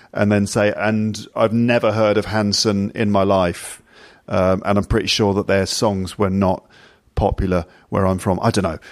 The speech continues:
Just tell me, please, uh, so that I know, uh, if they were, if you know, uh, who they are. Okay? Right, good. So, yes, you can, if you want, you can check out Sarah's podcast, the Paris Quiz Mistress podcast. It's available wherever you get your podcasts.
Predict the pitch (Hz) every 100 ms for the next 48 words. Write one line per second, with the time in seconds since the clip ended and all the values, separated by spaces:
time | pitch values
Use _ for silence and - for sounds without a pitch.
0 | - 143 - 127 107 90 82 110 101 95
1 | 90 - - - - 95 98 90 107 101
2 | 101 101 98 101 90 78 - _ _ _
3 | - 95 90 87 92 - 104 92 90 92
4 | 92 98 - 117 107 104 101 98 - -
5 | _ - - - 98 107 113 113 110 127
6 | 127 143 107 82 - _ 135 135 170 170
7 | - - - 156 131 95 165 147 - -
8 | _ _ _ _ - 165 160 175 180 -
9 | 175 - 180 175 - 170 - 180 185 160
10 | 147 156 - 175 170 165 - - 156 143
11 | 123 - 160 160 - 117 127 - - 117
12 | 113 - 131 123 - 135 120 120 117 -
13 | 104 - 113 107 127 120 - 104 107 107
14 | 107 104 101 - 110 104 104 104 95 104
15 | 98 92 107 107 - 95 98 - -